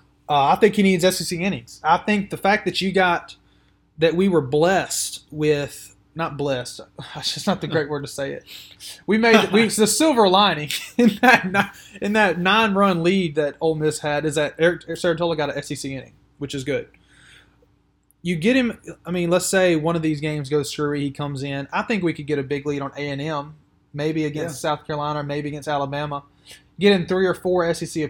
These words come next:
Speaker 1: more, more S E C appearances, some more midweek appearances. Now you're in a regional, or you're in Ho-, Hoover. Uh, appearances at Hoover are great, 'cause usually,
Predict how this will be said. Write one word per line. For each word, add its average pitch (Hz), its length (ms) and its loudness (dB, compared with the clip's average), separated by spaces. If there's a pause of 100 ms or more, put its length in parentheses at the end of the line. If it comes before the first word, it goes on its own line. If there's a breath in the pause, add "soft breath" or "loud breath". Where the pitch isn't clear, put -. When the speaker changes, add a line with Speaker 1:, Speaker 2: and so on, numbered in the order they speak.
(100)
Speaker 1:
more, 156 280 -4
more 170 240 -4
S 170 140 -2
E 165 40 -4
C 151 160 -6
appearances, 175 680 -4
some 160 100 -10
more 156 100 -4
midweek 170 300 -4
appearances. 160 720 -8 (440 soft breath)
Now 151 180 -4
you're 208 180 -2
in 196 80 -2
a 175 40 -2
regional, 151 460 -4 (800)
or 147 80 -4
you're 147 120 -4
in 160 200 -4
Ho-, 170 200 -2
Hoover. 175 440 -4
Uh, 139 100 -10 (260)
appearances 175 520 -2
at 135 80 -8
Hoover 151 280 -2
are 120 60 -6
great, 127 320 -6 (100)
'cause 147 160 -6
usually, 208 560 0